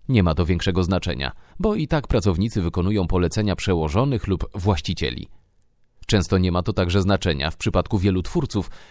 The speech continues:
którzy działają pod wpływem chwilowego impulsu zwanego weną. Jednak w przypadku kogoś, kto chce osiągnąć trwały i wymierny sukces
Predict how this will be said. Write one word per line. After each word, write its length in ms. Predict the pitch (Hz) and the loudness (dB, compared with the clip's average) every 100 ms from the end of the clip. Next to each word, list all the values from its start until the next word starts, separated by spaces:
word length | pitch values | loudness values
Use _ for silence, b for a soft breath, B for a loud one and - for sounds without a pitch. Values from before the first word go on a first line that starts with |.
| - | -6
którzy 320 | 185 151 139 | 0 2 4
działają 440 | 113 113 110 101 | 4 4 4 2
pod 180 | 98 101 | 0 -2
wpływem 400 | - 127 110 110 - | 0 2 4 2 -2
chwilowego 520 | - - 123 107 104 101 | -2 2 4 4 4 4
impulsu 600 | 98 135 127 - 101 90 | 2 2 2 2 0 0
zwanego 420 | 120 139 113 87 80 | -2 0 2 2 2
weną. 440 | 76 65 62 55 - - - - - - _ - b b - | 0 -2 -6 -8 -12 -20 -20 -20 -20 -20 _ -20 b b -4
Jednak 320 | 80 82 - | -2 -4 -6
w 40 | |
przypadku 480 | - - 143 - 101 | -4 0 0 0 -2
kogoś, 460 | - 131 110 95 - | 2 2 4 0 -2
kto 220 | - 101 | -4 -4
chce 200 | - 95 | 0 -2
osiągnąć 580 | 87 95 90 90 80 - | 0 0 0 0 -2 -6
trwały 480 | - - 107 95 73 | -4 0 0 0 -2
i 260 | - 92 | -4 -4
wymierny 440 | 90 90 110 92 82 | 0 0 0 -2 -2
sukces 460 | 135 - 104 - | -2 -2 -4 -4